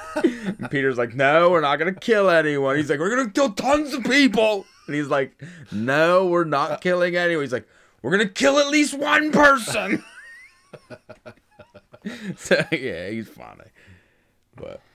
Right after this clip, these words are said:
Speaker 2: I did, I was upset because they swear a lot more than I a-, anticipated.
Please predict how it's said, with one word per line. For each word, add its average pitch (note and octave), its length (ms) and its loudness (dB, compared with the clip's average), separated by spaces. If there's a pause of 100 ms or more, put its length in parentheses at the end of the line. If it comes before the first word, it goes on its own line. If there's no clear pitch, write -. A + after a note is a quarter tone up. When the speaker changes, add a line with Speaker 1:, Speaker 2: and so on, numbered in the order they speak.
(520)
Speaker 2:
I C#3 100 -2
did, F#3+ 140 0
I E3+ 120 0
was G3 160 0
upset A#3+ 580 -6
because E3 520 -4
they D#3 120 0
swear B3+ 560 -4
a F3+ 60 0
lot A2 280 -2
more G2 280 -8
than F#2 160 -10
I E2+ 160 -12
a-, F2 380 -16
anticipated. C#2 840 -16